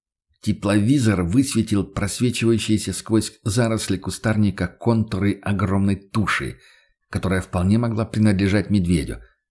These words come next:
Вот только, судя по цветовой гамме, температура тела зверя явно была ниже нормы и лишь незначительно разнилась с температурой окружающей среды. Выглядело все так, словно зверь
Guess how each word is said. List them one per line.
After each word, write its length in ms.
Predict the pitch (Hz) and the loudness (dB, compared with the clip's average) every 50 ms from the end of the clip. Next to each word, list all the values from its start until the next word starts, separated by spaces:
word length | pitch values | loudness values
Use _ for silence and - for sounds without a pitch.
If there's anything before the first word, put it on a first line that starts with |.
| _ _ - | _ _ -6
Вот 240 | - 90 92 - - | -2 -2 -2 0 0
только, 500 | 104 101 95 92 - 92 87 78 - - _ _ _ _ _ _ | 0 0 0 2 0 0 0 0 -4 -8 _ _ _ _ _ _
судя 320 | - - - 123 107 101 90 | -8 -2 0 2 2 2 0
по 100 | - 92 | -2 -4
цветовой 440 | - - 104 90 101 90 92 90 78 | -2 0 0 0 2 0 2 0 0
гамме, 560 | 73 80 110 117 117 101 92 82 73 - - _ _ _ _ _ _ _ - | 0 2 2 4 4 4 2 2 0 -2 -12 _ _ _ _ _ _ _ 2
температура 560 | - 104 87 101 101 104 98 95 113 107 110 | 2 2 4 4 4 2 2 2 2 0 0
тела 320 | 101 - - 113 110 107 104 | 0 0 2 2 4 4 4
зверя 320 | 87 101 110 120 117 107 | 4 4 4 4 4 2
явно 420 | 104 95 87 117 110 110 117 117 110 | 0 0 2 2 2 2 2 0 2
была 220 | 107 113 113 107 | 2 4 4 4
ниже 380 | 107 113 120 117 98 90 101 98 | 4 4 4 4 4 2 2 2
нормы 480 | 104 120 123 107 87 78 65 - - _ _ _ _ - | 2 2 2 0 0 -2 -4 -8 -12 _ _ _ _ 0
и 60 | 98 | 2
лишь 320 | 107 113 113 110 - - - | 4 4 4 4 0 -6 0
незначительно 720 | 117 123 123 107 117 120 110 - 147 131 - 113 110 107 98 | 4 4 4 6 4 2 4 4 2 2 4 2 2 2 4
разнилась 640 | 104 107 87 87 113 123 127 107 98 90 - - - | 2 2 2 2 2 4 4 2 0 -2 -4 -10 -12
с 100 | - - - | -12 -10 -2
температурой 580 | - 107 87 104 95 98 92 - 120 113 110 | -2 0 0 2 -2 -2 -2 -2 0 0 0
окружающей 680 | 110 - 104 - 117 113 98 110 110 107 104 - 110 107 | -2 -2 -6 -2 0 0 2 2 2 2 0 0 -2 -2
среды. 540 | - - 110 110 92 95 87 71 64 - - _ - - _ _ _ _ - | -2 0 0 0 2 2 0 0 -2 -6 -14 _ -20 -20 _ _ _ _ -6
Выглядело 600 | 85 85 110 131 107 104 101 90 92 95 92 90 | -4 4 6 6 6 6 4 4 4 2 0 0
все 220 | - - 95 90 | -2 -2 -2 -2
так, 420 | - - - 113 110 110 - - _ - | -2 -2 -2 0 0 -2 -4 -8 _ -10
словно 400 | - - - 101 90 87 87 82 | -10 -2 -2 0 2 2 0 0
зверь 500 | 76 80 87 104 107 98 92 - - _ | 0 0 2 2 2 2 0 -4 -12 _